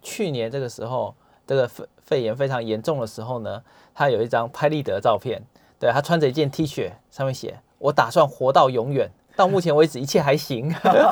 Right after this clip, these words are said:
<laughs> 对，然后就戴着口罩，对，对，对，对。然后他自己，我觉得巴菲特其实蛮辛苦的欸，因为他六十几岁的时候，别人就讲，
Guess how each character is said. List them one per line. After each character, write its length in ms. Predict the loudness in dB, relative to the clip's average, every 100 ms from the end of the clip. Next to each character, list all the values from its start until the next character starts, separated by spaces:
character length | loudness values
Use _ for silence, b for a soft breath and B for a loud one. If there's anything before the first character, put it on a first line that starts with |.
| 8
<laughs> 300 | 6 6 2
对， 100 | 8
然 120 | 12
后 60 | 12
就 100 | 10
戴 180 | 8 8
着 80 | 6
口 200 | 2 4
罩， 300 | 8 8 4
对， 120 | -2 0
对， 200 | 2 2
对， 240 | 0 -2
对。 240 | -2 -6 b b _
然 100 | 0
后 220 | 2 2 -2 _ _ _
他 120 | -4
自 120 | -4
己， 180 | -6 -8 _ _ _ _
我 100 | -6
觉 80 | -2
得 60 | 2
巴 120 | 6
菲 100 | 6
特 60 | 4
其 100 | 2
实 40 |
蛮 140 | -4
辛 160 | -4 -6
苦 180 | -6 -2
的 120 | 0
欸， 120 | 2
因 60 | 0
为 60 |
他 120 | -2 0
六 140 | 0
十 100 | 0
几 140 | -6
岁 100 | -4
的 80 | -4
时 80 | 0
候， 120 | 0
别 120 | 0
人 80 | -4
就 100 | -4
讲， 140 | -6